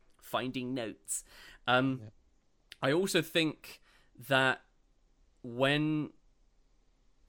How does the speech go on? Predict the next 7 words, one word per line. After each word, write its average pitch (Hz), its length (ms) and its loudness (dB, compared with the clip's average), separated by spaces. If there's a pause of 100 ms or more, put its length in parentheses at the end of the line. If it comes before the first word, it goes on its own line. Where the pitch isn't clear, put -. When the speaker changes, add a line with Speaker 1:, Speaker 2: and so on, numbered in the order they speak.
(180)
Speaker 1:
there 135 220 2
are 127 60 6
certain 147 380 2
sections - 600 -2
of 107 80 -8
the 117 80 -10
game 107 640 -2